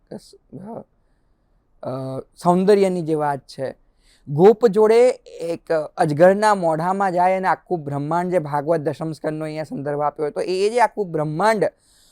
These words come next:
ગોપ જોડે તમને દેખાય છે, એ, એ બ્રહ્માંડની આ વાત છે મિત્રો. તો એ મુરલી વગાડી અને માધવ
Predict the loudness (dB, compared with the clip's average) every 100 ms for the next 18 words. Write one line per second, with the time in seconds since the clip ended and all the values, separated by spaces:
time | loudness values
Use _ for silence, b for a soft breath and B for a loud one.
0 | b 4 6 6 4 4 4 4 0 0
1 | 0 0 0 0 2 0 -2 -2 -2 -4
2 | -4 -4 -2 0 2 2 0 -6 -4 0
3 | 0 0 -6 -12 -12 -6 -6 -6 _ _
4 | _ _ _ _ _ _ -12 -4 0 0
5 | -2 _ _ _ _ _ _ _ _ _
6 | _ _ _ b b b b b _ _
7 | _ _ -10 -2 2 2 2 2 2 0
8 | -2 -2 0 0 -2 -8 _ _ _ _
9 | _ _ _ _ _ -10 -6 -4 -4 -4
10 | -6 0 0 -2